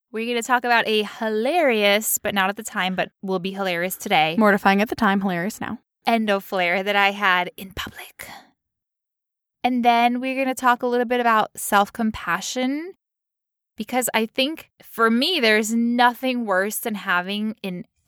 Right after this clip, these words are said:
Speaker 1: endo flare in public, because that makes it an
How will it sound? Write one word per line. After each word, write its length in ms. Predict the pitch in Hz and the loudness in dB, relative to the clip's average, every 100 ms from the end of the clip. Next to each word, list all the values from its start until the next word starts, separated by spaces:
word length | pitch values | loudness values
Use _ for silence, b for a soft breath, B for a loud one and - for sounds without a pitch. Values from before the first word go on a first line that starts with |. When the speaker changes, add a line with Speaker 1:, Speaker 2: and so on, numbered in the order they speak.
| - | -12
Speaker 1:
endo 280 | 196 - - | -10 -14 -14
flare 480 | - - - - - | -16 -16 -16 -16 -14
in 160 | 185 - | -12 -10
public, 460 | - - - - - | -8 -10 -14 -20 -20
because 300 | - 208 190 | -14 -12 -2
that 300 | 277 339 381 | 2 2 2
makes 280 | 277 240 - | -4 -10 -12
it 80 | |
an 120 | 226 | -12